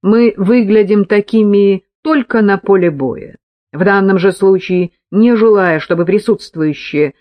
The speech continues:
подвергли сомнению честь Карагеоргиевичей, я попытался отменить ваш приказ о казни пятерых пленных.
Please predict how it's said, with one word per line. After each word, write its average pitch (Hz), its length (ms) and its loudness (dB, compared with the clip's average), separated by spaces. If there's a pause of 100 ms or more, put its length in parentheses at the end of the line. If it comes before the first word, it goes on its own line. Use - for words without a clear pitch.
(100)
подвергли 175 680 0
сомнению 220 680 0
честь - 400 -4 (420)
Карагеоргиевичей, 214 1000 0 (200)
я 240 160 0
попытался 269 540 -2
отменить 233 440 0
ваш 196 220 -2
приказ 220 480 -4
о 208 100 -2
казни 185 360 -2
пятерых 180 440 -4
пленных. 131 640 -6